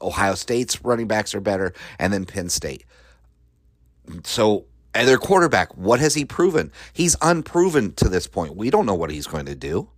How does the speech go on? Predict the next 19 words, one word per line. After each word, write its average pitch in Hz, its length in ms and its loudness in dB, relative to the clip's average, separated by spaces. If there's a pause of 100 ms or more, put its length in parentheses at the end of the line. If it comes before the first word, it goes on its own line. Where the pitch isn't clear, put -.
(300)
Same 185 220 4
with 185 120 0
Ohio 165 360 4
State. 175 280 2 (180)
So 127 120 4
now 117 220 4
we 120 80 4
gotta 120 180 6
worry 117 220 6
about, 170 200 4
'cause 175 140 0
I'll 170 60 6
be 165 160 2
honest, 190 340 0
when 143 140 -4
he 202 160 -8
got 170 260 2
in 185 300 0 (300)
for 151 540 4